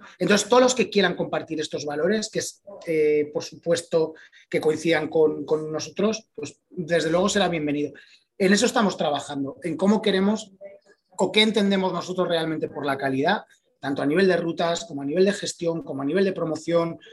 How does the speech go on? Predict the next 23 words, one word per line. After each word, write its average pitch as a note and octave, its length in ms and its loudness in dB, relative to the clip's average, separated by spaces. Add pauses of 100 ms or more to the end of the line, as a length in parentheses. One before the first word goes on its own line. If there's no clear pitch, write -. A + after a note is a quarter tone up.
(480)
muchos, G3 320 4
como E3 300 0
a D#3+ 60 2
nivel E3+ 200 4
de G3+ 60 6
desarrollo E3+ 440 0
territorial, D3+ 680 -2 (420)
y - 260 -4
cómo, A#3 640 4
eh, C#3+ 880 2
creemos D#3+ 460 2
que E3+ 100 -6
los D3+ 140 -6
que C#3 400 -4
entren G3 600 -2
bajo D3+ 280 -4
esta D#3+ 180 -4
marca, F#3 460 -2
pues, - 180 -8
tienen E3 280 -2
que, C3+ 580 -2
que C3+ 100 -4
funcionar. C#3 560 -2